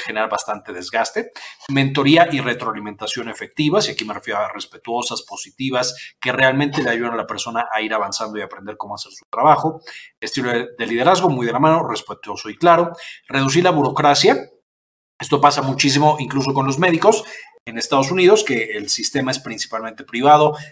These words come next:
casi todo se hace por aseguradoras. Una de las principales casa-, causas de burnout es que los médicos pasan más tiempo llenando hojas de los seguros que atendiendo pacientes. Esta burocracia, por supuesto, hace que diga la mayor parte de las horas que yo dedico en el día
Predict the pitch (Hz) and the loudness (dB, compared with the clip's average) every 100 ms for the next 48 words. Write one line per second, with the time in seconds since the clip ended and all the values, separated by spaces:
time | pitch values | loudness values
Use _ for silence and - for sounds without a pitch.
0 | _ 123 117 - 117 107 110 104 110 107 | _ -2 -2 -4 -4 -4 -6 -8 -8 -6
1 | 120 120 147 175 175 170 - - _ - | -6 -2 4 6 4 0 -10 -20 _ -4
2 | 190 170 147 151 139 135 135 160 170 147 | 0 0 0 0 0 0 0 2 2 0
3 | - 127 135 113 139 123 123 123 156 165 | -2 -6 -6 -4 -4 -4 -4 0 2 4
4 | 170 - - - - - 175 156 143 151 | 2 -2 -18 -20 -8 0 2 2 2 -2
5 | 151 139 147 143 147 147 143 147 160 156 | -2 0 0 2 0 0 -2 2 0 2
6 | 156 120 117 135 139 135 139 139 135 110 | -2 -2 -2 -2 0 -2 -4 -2 -2 -4
7 | - - - 131 180 208 262 - - - | -10 -14 -12 -8 4 6 6 4 -8 -20
8 | _ 123 113 120 117 120 120 123 - 247 | _ -6 -4 -6 -4 -4 -4 0 2 4
9 | 247 - - - _ _ _ _ 170 - | 2 2 -4 -8 _ _ _ _ -2 4
10 | 214 180 175 175 190 220 214 202 202 208 | 4 6 4 6 4 4 0 -2 0 2
11 | 190 160 151 196 - 123 131 139 143 - | 2 4 4 4 -2 -4 0 0 0 -6
12 | - _ - 226 240 240 156 156 156 139 | -20 _ -4 0 0 4 4 6 4 2
13 | 131 104 - 135 - - - - _ - | -2 -6 -4 -2 -2 -8 -14 -20 _ -10
14 | 110 123 110 113 117 143 165 196 202 | -4 -4 -4 -6 -2 0 0 4 4